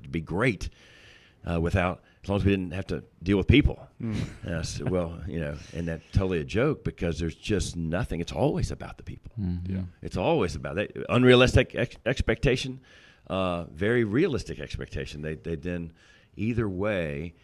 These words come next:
Speaker 1: uh, they're looking for something, um, looking for something that most, in most cases as leaders, uh, we can't fully give. You know, we can create a,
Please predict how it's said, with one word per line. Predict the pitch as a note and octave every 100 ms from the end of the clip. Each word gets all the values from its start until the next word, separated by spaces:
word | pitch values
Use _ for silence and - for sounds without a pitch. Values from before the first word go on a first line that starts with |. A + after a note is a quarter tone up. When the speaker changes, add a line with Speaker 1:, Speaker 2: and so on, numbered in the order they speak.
| _ _ -
Speaker 1:
uh, | E2
they're | D#2 F2+ G2
looking | F2 F#2 A#2 - E2+ D2+
for | C2
something, | - - B1+ - G1+ -
um, | - D#2+ C#2+ B1+ -
looking | - A#2+ C3
for |
something | A2 A2+ G2 F#2
that | D2+
most, | F2 D#3+ -
in | F#2+
most | G2 D#3 -
cases | - C3+ D3 G#2+ F2
as | D#2+
leaders, | E2 F#2+ C3+ G2 D#2 A2 - - - _ _ _
uh, | - D#2+ D2+
we | D#2+ A#2+
can't | A#2 - A2+ D3 -
fully | - B2+ C3 A2
give. | D#2+ G2+ A#2+ - - - _ _ _ - _
You | E2+
know, | E2+
we | F2
can | F2+ F2 - - _
create | - F#2 F2+
a, | E2